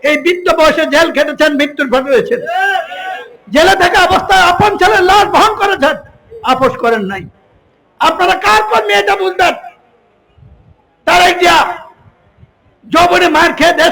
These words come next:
থেকে বিতাড়িত হয়েছে, একটু চিকিৎসা পায় নাই।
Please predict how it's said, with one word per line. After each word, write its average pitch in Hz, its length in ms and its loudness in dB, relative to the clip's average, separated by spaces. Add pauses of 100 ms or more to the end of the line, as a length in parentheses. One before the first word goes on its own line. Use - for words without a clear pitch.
থেকে 311 160 -2
বিতাড়িত 302 380 -2
হয়েছে, 277 420 -2 (1200)
একটু 311 340 0
চিকিৎসা 311 400 -2
পায় 294 240 2
নাই। 269 160 0